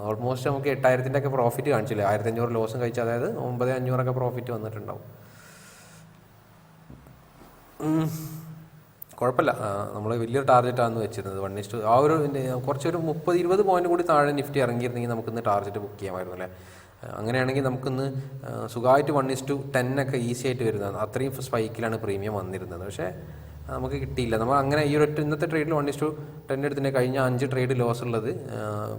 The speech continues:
പിന്നെ നമുക്ക് രണ്ടായിരം, നാലായിരം, മൂവായിരം പ്രോഫിറ്റിലെത്തി ഈ ഒരൊറ്റ ട്രേഡ് അങ്ങനെ ടാർഗറ്റ് വന്നിരുന്നെങ്കിൽ.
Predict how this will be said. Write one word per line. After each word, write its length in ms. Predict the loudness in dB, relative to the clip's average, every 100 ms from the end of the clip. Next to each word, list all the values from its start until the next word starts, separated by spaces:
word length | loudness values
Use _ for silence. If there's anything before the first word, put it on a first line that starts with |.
| -6
പിന്നെ 200 | -2 0
നമുക്ക് 200 | 2 2
രണ്ടായിരം, 400 | 2 4 2 2
നാലായിരം, 360 | 2 2 2 2
മൂവായിരം 340 | 2 0 0 0
പ്രോഫിറ്റിലെത്തി 580 | -2 0 -4 -4 -4 -4
ഈ 160 | -2
ഒരൊറ്റ 240 | -4 -2 -2
ട്രേഡ് 160 | -2 -2
അങ്ങനെ 200 | -4 -2
ടാർഗറ്റ് 380 | -2 -2 -4 -8
വന്നിരുന്നെങ്കിൽ. 500 | -8 -8 -10 -10